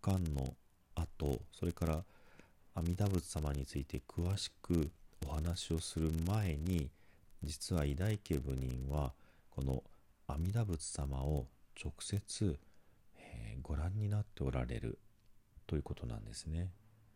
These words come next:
だからここが非常に神秘的だなと思うんですね。そしてこういう場面があることが、この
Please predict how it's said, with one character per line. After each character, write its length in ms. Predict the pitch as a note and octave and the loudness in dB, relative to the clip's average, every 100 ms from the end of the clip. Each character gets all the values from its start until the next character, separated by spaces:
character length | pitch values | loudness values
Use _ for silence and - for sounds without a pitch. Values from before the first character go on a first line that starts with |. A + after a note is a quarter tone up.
| - - - - - - - - - - - - - - | -20 -20 -20 -20 -20 -20 -20 -20 -20 -20 -20 -20 -18 -4
だ 100 | F2+ | 0
か 100 | C#2+ | 2
ら 80 | C#2 | 0
こ 180 | - | 0
こ 160 | E2 G#2 | 2 4
が 80 | A2 | 4
非 160 | G#2+ | 4
常 180 | G#2+ G#2+ | 4 4
に 120 | G#2 G2 | 4 4
神 360 | - G#2+ G#2 - | 2 2 2 0
秘 100 | G2 | 0
的 280 | G2+ - | 0 0
だ 120 | G2 G2 | 2 4
な 200 | A2+ A2+ | 2 2
と 280 | - C#2 - - - - - - | 0 0 -2 -12 -18 -18 -18 -4
思 240 | D#2+ D2+ C#2 | 2 2 2
う 40 | |
ん 60 | B1+ | 0
で 80 | |
す 120 | - E2 | -4 -4
ね。 240 | F2 G2 - - - - - - | -2 -2 -6 -20 -20 -20 -20 -6
そ 100 | F2+ | -4
し 120 | - | -4
て 260 | - F2+ F#2 - - - - - - | 0 0 0 -6 -20 -20 -20 -20 0
こ 180 | A2 | 4
う 60 | A2 | 6
い 40 | |
う 40 | A2+ | 6
場 160 | A#2 | 6
面 220 | G#2+ D#2+ D2+ | 6 4 4
が 120 | E2 | 2
あ 40 | |
る 100 | F2 | 0
こ 160 | - D2+ | -2 -4
と 220 | - D2 | 0 2
が、 320 | E2+ F#2 C2 - - - - - - | 4 2 0 -6 -20 -20 -20 -20 0
こ 140 | E2 | 4
の 200 | D#2 C2+ | 4 4